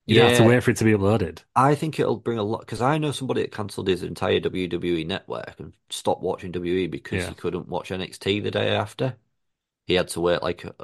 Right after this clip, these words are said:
Speaker 2: at least
Speaker 1: Hard-,
Speaker 2: a week.
Speaker 1: hardcore. Yeah.
Speaker 2: Yeah, so he stopped watching it entirely because of that.
Speaker 1: Yeah.
Speaker 2: Um, and I think it could bring a lot of Lax fans back
Speaker 1: Yeah, this
Speaker 2: as
Speaker 1: does make
Speaker 2: well.
Speaker 1: sense, actually, because I just, I'm thinking back to N X T.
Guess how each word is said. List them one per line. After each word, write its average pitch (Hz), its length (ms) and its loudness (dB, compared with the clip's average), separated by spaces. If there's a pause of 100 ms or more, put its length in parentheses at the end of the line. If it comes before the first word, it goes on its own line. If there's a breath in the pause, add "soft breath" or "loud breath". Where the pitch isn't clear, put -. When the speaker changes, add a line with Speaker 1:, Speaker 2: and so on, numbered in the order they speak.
(340)
Speaker 2:
at 87 120 -4
least 87 140 -2
Speaker 1:
Hard-, 80 180 -4
Speaker 2:
a 82 40 -6
week. 95 480 -4 (140)
Speaker 1:
hardcore. 82 420 -8 (680)
Yeah. - 160 -12
Speaker 2:
Yeah, 90 320 4
so 90 320 0
he 95 180 -2
stopped - 260 -6
watching 85 320 -4
it - 60 -8
entirely 82 520 0
because - 380 -8
of - 100 -10
that. 92 240 -2 (540)
Speaker 1:
Yeah. 90 260 -4
Speaker 2:
Um, 87 80 0 (160)
and 92 120 -2
I 95 160 0
think 104 260 -4
it 82 80 -2 (120)
could 92 180 -2
bring 92 180 0
a 82 80 -2
lot 87 320 0
of 76 80 -6
Lax 80 300 0
fans 80 280 -4
back - 360 -6 (160)
Speaker 1:
Yeah, 117 300 6
this 135 200 6
Speaker 2:
as - 60 4
Speaker 1:
does 180 120 8
make 190 100 6
Speaker 2:
well. 127 60 2
Speaker 1:
sense, 156 300 4
actually, 104 320 2
because 87 320 -2
I 104 60 2
just, 110 260 -2
I'm 104 140 -2
thinking 113 300 -2
back 95 160 -4
to 95 120 -6
N 90 60 -4
X 87 160 -10
T. 90 360 0